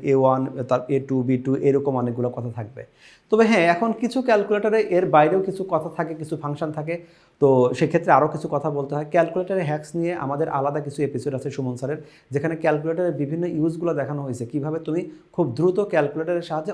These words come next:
অনেকগুলো ম্যাথ অল্প সময় করতে পারো। আশা করি তোমরা সেই ভিডিওগুলো দেখলে উপকৃত হবে। আপাতত এখন আমি মান বসাবো, তার আগে খেয়াল করো, এই যে সমীকরণ থ্রি এক্স মাইনাস ফাইভ ওয়াই ইকুয়াল নাইন, এই সমীকরণ যেটা আছে, এই সমীকরণটাকে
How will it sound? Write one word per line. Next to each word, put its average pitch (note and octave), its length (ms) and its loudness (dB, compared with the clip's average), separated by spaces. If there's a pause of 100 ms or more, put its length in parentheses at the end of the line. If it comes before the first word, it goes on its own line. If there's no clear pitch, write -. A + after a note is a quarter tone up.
(100)
অনেকগুলো G#3 360 -2
ম্যাথ F#3 140 -4 (440)
অল্প F3 100 4 (100)
সময় D#3 220 -4
করতে D3+ 220 -4
পারো। G#2 140 -8 (340)
আশা D#3+ 160 -2
করি D#3+ 200 2
তোমরা D3 180 0
সেই C#3+ 160 2
ভিডিওগুলো D#3 360 0
দেখলে F3 200 0
উপকৃত B2 400 -6
হবে। G#2 140 -12 (580)
আপাতত B3 340 4 (220)
এখন F3+ 180 -2
আমি F#3 180 2
মান E3 160 2
বসাবো, D3+ 280 -2 (140)
তার F3+ 180 6
আগে B2+ 140 2 (140)
খেয়াল E3+ 220 2
করো, C3 140 4 (380)
এই G3+ 60 8
যে A#3+ 140 4
সমীকরণ F3+ 420 4
থ্রি F#3 180 0
এক্স G3 140 -4
মাইনাস F3 280 -2
ফাইভ D#3+ 200 2
ওয়াই G3 100 0 (100)
ইকুয়াল D#3 320 2
নাইন, D#3 140 -2 (120)
এই C#3+ 140 2
সমীকরণ D#3 420 -4
যেটা C#3+ 240 -2
আছে, C3+ 120 -8 (200)
এই G#3 120 4
সমীকরণটাকে G3 600 0